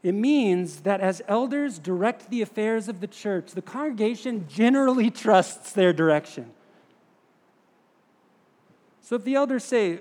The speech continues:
"We think it would be good for you to join a Bible study," you shouldn't just write off,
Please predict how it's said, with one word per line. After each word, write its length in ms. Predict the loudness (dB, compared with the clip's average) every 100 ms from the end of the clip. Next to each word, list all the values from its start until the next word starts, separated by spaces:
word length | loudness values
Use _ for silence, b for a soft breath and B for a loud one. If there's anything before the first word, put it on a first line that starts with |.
| -4
"We 120 | -4
think 280 | -2 -4 -2
it 40 |
would 140 | -6
be 100 | -6
good 240 | -2 -2 -2
for 120 | -6
you 160 | -4 -4
to 80 |
join 320 | -4 -4 -2 0
a 20 |
Bible 340 | 2 0 0
study," 460 | -6 -8 -8 -8 -14 _ _ _ _ _ _ _ _ _ _ _ _ _ _ _ _ _ _ _ _ _ _ _
you 140 | -12
shouldn't 320 | -6 -2 -2 0
just 200 | -2 -2
write 380 | 4 6 8
off, 480 | 8 8 8 4 -12